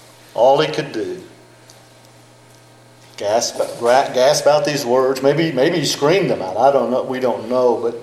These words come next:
whatever it was, it was an expression in which he just said, "Woe is me. I'm undone. I am a man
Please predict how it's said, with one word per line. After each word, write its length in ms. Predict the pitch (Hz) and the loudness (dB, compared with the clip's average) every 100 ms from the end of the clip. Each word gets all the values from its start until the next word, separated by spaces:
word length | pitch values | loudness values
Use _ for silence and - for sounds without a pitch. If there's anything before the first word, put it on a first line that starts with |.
| - - | -14 -6
whatever 280 | 117 143 143 | -2 2 2
it 80 | |
was, 300 | 135 165 147 | 4 4 4
it 100 | 143 | 0
was 80 | 123 | -2
an 100 | 127 | -2
expression 760 | 123 123 - 175 226 226 - 226 - - - - - - - - - | -4 -4 -6 2 4 4 0 -4 -8 -16 -20 -20 -20 -20 -20 -20 -18
in 80 | 101 | -12
which 160 | 110 | -10
he 80 | - | -10
just 320 | 120 123 120 | -8 -6 -6
said, 320 | - 110 - 101 | -4 -6 -8 -4
"Woe 500 | 123 113 98 90 92 - - - - - | 0 0 -2 -8 -14 -20 -20 -20 -20 -14
is 180 | 101 107 | -14 -12
me. 180 | 104 87 - - - - - - - - - - - - - - - - | -12 -14 -20 -20 -20 -20 -20 -20 -20 -20 -20 -20 -20 -20 -20 -20 -18 -4
I'm 140 | 123 | 0
undone. 520 | 127 139 131 107 - - - - - - - - - - - - - - - - - - - - - - - - - - - - - - _ _ _ _ - - - - | 2 2 2 2 -2 -10 -18 -20 -20 -20 -20 -20 -20 -20 -20 -20 -20 -20 -20 -20 -20 -20 -20 -20 -20 -20 -20 -20 -20 -20 -20 -20 -20 -20 _ _ _ _ -20 -20 -20 -6
I 200 | - 165 | 2 4
am 160 | 190 180 | 4 4
a 20 | |
man 400 | 165 123 92 - | 2 0 -4 -12